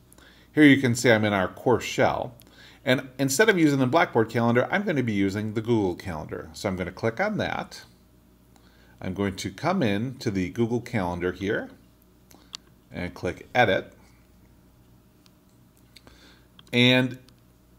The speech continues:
in this case, I wanna leave those initial instructions,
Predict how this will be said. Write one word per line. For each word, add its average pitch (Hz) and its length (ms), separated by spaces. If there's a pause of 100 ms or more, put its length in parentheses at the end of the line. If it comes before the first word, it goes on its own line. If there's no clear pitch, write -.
(400)
in 131 120
this 196 180
case, 120 260
I 110 40
wanna 107 180
leave 113 180
those 101 180
initial 98 380
instructions, 170 840